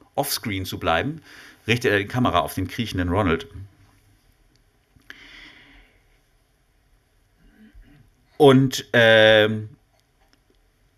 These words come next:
und folgt ihm mit der Kamera, und ihm bleibt nichts anderes übrig, meint er jedenfalls, als dann mitzuspielen. Äh, er ist da immer derjenige, der am, der am ehesten sozusagen noch die,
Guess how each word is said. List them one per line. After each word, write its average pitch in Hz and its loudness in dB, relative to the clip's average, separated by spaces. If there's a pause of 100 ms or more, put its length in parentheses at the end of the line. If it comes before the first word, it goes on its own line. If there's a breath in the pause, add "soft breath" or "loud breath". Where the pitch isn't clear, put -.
(1600)
und 113 -4
folgt 156 0
ihm 123 0
mit 123 -2
der 101 -2
Kamera, 135 -4
und 117 -6
ihm 139 2
bleibt 123 2
nichts 120 -8
anderes 113 -4
übrig, 123 -4
meint 113 2
er 113 -6
jedenfalls, 104 -6
als - -8 (560 loud breath)
dann 87 0
mitzuspielen. 123 -4 (1200 soft breath)
Äh, 98 0
er 87 0
ist 98 -6
da 87 -2
immer 107 -6
derjenige, 104 -2
der 95 0
am, 95 -6
der 95 -4
am 101 -6
ehesten 127 -6
sozusagen 98 -10
noch 95 -8
die, 90 -12